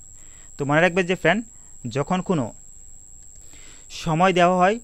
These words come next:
যখন কোনো সময় দেওয়া বা সময়ের ভিতরে কাজ করতে বলা হয়, সেক্ষেত্রে অবশ্যই the preposition in এবং within আসে, in এবং with in আসে। তো মনে রাখবে যখন কোনো সময় দেওয়া হবে সময়ের ভিতরে করার জন্য, সেক্ষেত্রে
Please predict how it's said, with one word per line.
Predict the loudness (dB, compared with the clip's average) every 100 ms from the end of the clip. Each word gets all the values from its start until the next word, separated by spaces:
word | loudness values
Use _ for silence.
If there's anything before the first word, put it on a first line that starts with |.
| -8
যখন | -8 -6
কোনো | -6 -8
সময় | -6 -4 -2
দেওয়া | -2
বা | 0
সময়ের | -2 -4 -6
ভিতরে | -6 -8
কাজ | -2 -2 0
করতে | -4 -4 -2
বলা | 2 2
হয়, | 0
সেক্ষেত্রে | -4 -6 -6 -4
অবশ্যই | -2 -2 -4 -8 -10 -10 -20 -6
the | -4
preposition | -2 -2 -2 -2 -6
in | -6 -2
এবং | 0 0 -2 -8 -12 -2
within | 0 2
আসে, | 0 -2 -10 -20 -20 -20 -20 -16 -8
in | -4
এবং | -2 -2 -4 -8 -20 -20 -20 -20 -20 -20 -8
with | -2 -2 -2 -6 -6
in | -2
আসে। | -4 -6 -16 -20 -20 -20 -20 -20 -20 -20 -10
তো | -4
মনে | -2
রাখবে | 0 -2
যখন | -2 -4 -6
কোনো | -8 -8
সময় | -6 -4 -2
দেওয়া | 0 0
হবে | 0 -4
সময়ের | -4 -6
ভিতরে | -6 -6 -6
করার | 0 0 0
জন্য, | -4 -8
সেক্ষেত্রে | -10 -10 -10 -8